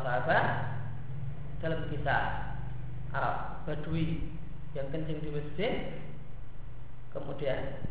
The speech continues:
para sahabat menghardik mereka, eh, Badui ini, maka Nabi salahkan para sahabat dengan Nabi katakan, "Fa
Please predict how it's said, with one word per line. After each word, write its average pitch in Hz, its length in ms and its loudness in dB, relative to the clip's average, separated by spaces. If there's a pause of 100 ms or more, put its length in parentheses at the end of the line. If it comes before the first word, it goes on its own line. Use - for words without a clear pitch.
(220)
para 127 240 0
sahabat 131 420 4 (380)
menghardik 143 560 0
mereka, 127 320 -2
eh, 143 480 2
Badui - 380 -2
ini, 180 220 0 (1000)
maka 151 160 0
Nabi 180 240 0
salahkan 226 500 0
para 214 200 0 (100)
sahabat 202 560 0
dengan 226 240 -2
Nabi 233 180 -2
katakan, 214 800 0 (300)
"Fa 196 160 -2